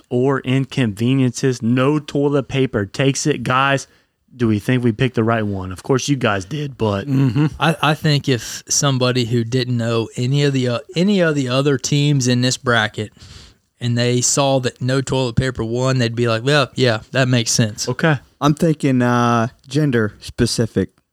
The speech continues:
Speaker 4: female and male, right? If, like D G said, if they see this, no toilet paper available,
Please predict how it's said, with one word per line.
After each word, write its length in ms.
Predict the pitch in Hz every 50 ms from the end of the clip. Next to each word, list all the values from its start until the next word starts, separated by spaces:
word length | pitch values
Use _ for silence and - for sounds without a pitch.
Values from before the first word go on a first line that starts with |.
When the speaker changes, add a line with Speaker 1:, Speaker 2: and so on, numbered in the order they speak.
| _ _ _ _ _ _ _ _ _ _ _ _
Speaker 4:
female 380 | - - 127 127 123 123 120 120
and 240 | 117 120 127 123 120
male, 380 | 110 104 101 98 90 - - _ _ _
right? 340 | - 107 104 101 117 120 - _ _ _ _ _ _ _ _ _ _ _ _ _ _ _
If, 120 | - 104 - _ _ _ _ _
like 180 | - 117 120 117 - _
D 120 | - 123 120
G 160 | 110 117 127 123
said, 280 | - - 117 107 104
if 120 | 101 98 -
they 140 | - 110 110
see 220 | 104 - - 120
this, 340 | 117 113 123 127 131 - -
no 200 | - - 113 117 113
toilet 300 | - - 127 120 113 -
paper 260 | 131 123 120 110 117
available, 560 | 110 110 120 120 123 127 123 131 131 131 139